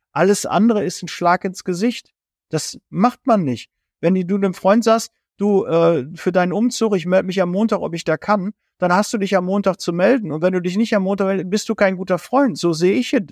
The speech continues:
das. Wenn ich irgendwo in einem Wort stehe,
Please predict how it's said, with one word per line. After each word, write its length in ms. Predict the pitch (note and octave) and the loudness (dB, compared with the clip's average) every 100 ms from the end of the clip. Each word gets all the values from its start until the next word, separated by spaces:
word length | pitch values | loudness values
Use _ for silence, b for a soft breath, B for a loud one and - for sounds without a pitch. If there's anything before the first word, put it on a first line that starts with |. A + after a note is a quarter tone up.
| - _ | -16 _
das. 360 | A#2 G#2 - - _ _ _ _ _ _ _ _ | -10 -10 -12 -18 _ _ _ _ _ _ _ _
Wenn 140 | D#3 | -2
ich 120 | F#3 D#3 | 0 2
irgendwo 320 | A3 A3 G3 | 2 4 2
in 80 | F3 | 0
einem 140 | D#3 | 0
Wort 240 | F3+ A#3+ | 2 2
stehe, 420 | - - D#3 G#3 | 2 -2 0 2